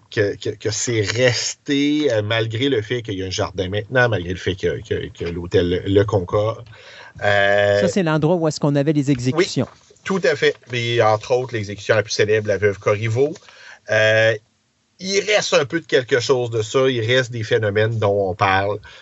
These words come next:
Speaker 1: Mais c'est sûr que, mon avis personnel, on est beaucoup plus dans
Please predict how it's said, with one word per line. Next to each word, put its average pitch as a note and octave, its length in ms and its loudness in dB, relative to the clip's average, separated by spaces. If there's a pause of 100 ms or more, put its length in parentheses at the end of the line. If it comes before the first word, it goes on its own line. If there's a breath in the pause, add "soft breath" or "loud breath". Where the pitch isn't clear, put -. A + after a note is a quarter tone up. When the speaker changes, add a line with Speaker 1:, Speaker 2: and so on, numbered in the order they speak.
(140)
Speaker 1:
Mais A#2 420 2
c'est C3+ 200 0
sûr F#3 320 0
que, D3+ 500 0 (300)
mon A2+ 340 0
avis G2 240 0
personnel, C3 720 0 (200)
on B2+ 200 2
est D#3 100 0
beaucoup E3 640 0
plus F3 680 0
dans C3 480 2